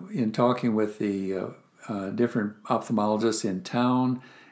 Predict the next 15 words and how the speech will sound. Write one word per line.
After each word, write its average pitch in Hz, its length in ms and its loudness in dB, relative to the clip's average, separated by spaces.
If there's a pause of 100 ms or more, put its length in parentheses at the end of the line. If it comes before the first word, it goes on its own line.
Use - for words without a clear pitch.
(100)
as 101 180 -2
well 110 260 4
as 107 260 2
at 101 160 -2
the 113 80 -2
university, 104 840 0 (440)
uh, 104 280 0
just 123 340 2
let 117 160 4
it 107 120 -2
be 107 140 2
known 113 320 4
that 104 120 2
I 104 140 2
was 98 380 0